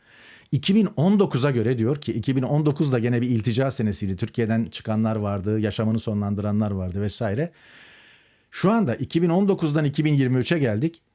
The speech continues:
"İki bin on dokuza göre on kat artış anlamına gelir." demiş. Fotoğraf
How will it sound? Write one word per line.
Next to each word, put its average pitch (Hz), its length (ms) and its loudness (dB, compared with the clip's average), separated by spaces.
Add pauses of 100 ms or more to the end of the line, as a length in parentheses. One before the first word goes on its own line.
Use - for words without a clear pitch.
(100)
"İki 185 240 0
bin 202 80 4
on 190 320 2
dokuza 147 300 2
göre 135 380 0 (120)
on 202 320 2
kat 165 460 -2
artış 139 600 0
anlamına 139 520 2
gelir." 127 600 0
demiş. - 540 -16 (480)
Fotoğraf 117 480 -2